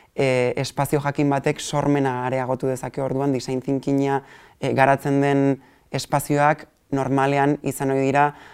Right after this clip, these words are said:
oso espazio malguak, irekiak, eh, diafanoak, bai? Talde egitura eta beharren arabera egokitzeko moduko espazioak, em,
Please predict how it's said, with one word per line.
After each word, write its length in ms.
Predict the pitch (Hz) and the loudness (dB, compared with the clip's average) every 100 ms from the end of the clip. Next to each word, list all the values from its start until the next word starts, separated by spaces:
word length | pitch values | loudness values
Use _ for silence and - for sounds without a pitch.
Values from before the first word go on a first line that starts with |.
| - - | -20 -6
oso 240 | 143 151 | -4 -4
espazio 360 | 143 143 - 131 | -4 -2 0 0
malguak, 680 | 131 127 151 156 143 143 - | 0 2 4 6 4 2 0
irekiak, 840 | 143 139 139 139 147 151 151 151 - | 0 0 -2 -2 0 0 -2 -4 -10
eh, 540 | 131 123 123 120 120 - | -8 -8 -8 -8 -10 -8
diafanoak, 800 | 135 135 135 127 127 143 143 135 | -2 -2 -2 -2 0 2 2 0
bai? 220 | 139 147 - - - - - - | -2 -4 -6 -20 -20 -20 -16 4
Talde 300 | 156 156 156 | 6 8 8
egitura 520 | 147 151 151 151 147 139 | 6 4 4 2 0 -2
eta 180 | 131 | 0
beharren 340 | 123 131 143 147 | 2 2 4 2
arabera 380 | 143 143 139 135 | 2 2 0 0
egokitzeko 760 | 135 139 147 - 143 - 139 131 | 0 0 0 -2 -2 2 2 2
moduko 560 | 139 131 135 135 135 | 0 2 0 0 -2
espazioak, 720 | 123 131 123 131 147 151 151 - - - - - _ | -4 -6 -6 0 2 2 -2 -12 -20 -20 -20 -20 _
em, 680 | 139 135 131 131 131 127 | -4 -2 0 -2 -2 -4